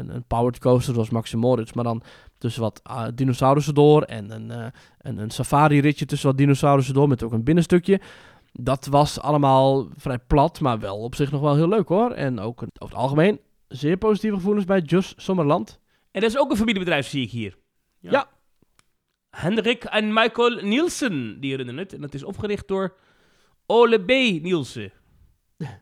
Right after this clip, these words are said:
Speaker 2: Ja, nou, dan weet je het wel.
Speaker 1: Ja.
Speaker 2: <laughs>
Speaker 1: Je hebt ook nog een leuke achtbaan, die heet Piraten. Ehm, dat doet me een klein beetje denken aan Goliath, maar dan een mini-uitvoering waarin je langs, eh, dat piratendingetjes, eh, vliegt. En er wordt ook wat rook gepompt in de tunnels waar je doorheen vliegt.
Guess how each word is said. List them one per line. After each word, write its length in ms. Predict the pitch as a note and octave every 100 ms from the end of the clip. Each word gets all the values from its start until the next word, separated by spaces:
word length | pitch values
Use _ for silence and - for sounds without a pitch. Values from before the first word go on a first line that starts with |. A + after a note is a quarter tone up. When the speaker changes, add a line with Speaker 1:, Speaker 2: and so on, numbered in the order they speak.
| _
Speaker 2:
Ja, 220 | C#3+ A3 G#3 _ _ _
nou, 260 | D3 F#3+ B2+
dan 80 | B2
weet 100 | F3
je 60 | F3+
het 80 | D3
wel. 160 | F2 _ _ _ _ - -
Speaker 1:
Ja. 200 | - F#3 D3
Speaker 2:
<laughs> 800 | D3 - - - _ _ _ _ - - D3+ - F3
Speaker 1:
Je 120 | - -
hebt 260 | - C#3+ D#3
ook 60 |
nog 100 | D3+
een 60 | D3
leuke 400 | D3 C#3+ D3 C#3+
achtbaan, 320 | C#3+ C3 C#3
die 80 | C#3
heet 200 | C3 -
Piraten. 680 | D3 C#3+ D#3 F#3 - F3 F#3+ - - - - - _
Ehm, 440 | B2+ B2 B2 A#2+ C3 _ _ _
dat 160 | - - _
doet 120 | - B2
me 60 |
een 60 | A#2
klein 220 | B2 B2+
beetje 160 | A#2+ A#2+
denken 260 | A#2+ A#2
aan 60 | A#2+
Goliath, 400 | B2 A#2+ A2+ C#3+
maar 80 | C3
dan 100 | B2
een 60 | A#2
mini-uitvoering 800 | B2+ C3+ B2+ C3 B2+ A#2 A2+ - - - _ -
waarin 260 | A#2 A#2
je 180 | G#2+ G2+
langs, 380 | G#2 G#2 G#2 -
eh, 160 | G2 F#2+ F2+ E2+ D2+ D#2+
dat 280 | - - -
piratendingetjes, 880 | B2+ G#2 A2 C3 B2 A#2+ A#2+ - B2
eh, 300 | A#2 A#2 A#2+
vliegt. 360 | A2 C3+ C3+ -
En 100 | A2+
er 60 |
wordt 140 | A2 A2+
ook 60 |
wat 140 | A2 A2
rook 240 | A#2+ B2+
gepompt 440 | C#3 - C#3+ C#3
in 140 | - C3
de 140 | B2
tunnels 300 | - C#3 C3+
waar 80 | C3
je 60 | B2+
doorheen 200 | B2 B2
vliegt. 320 | C3 B2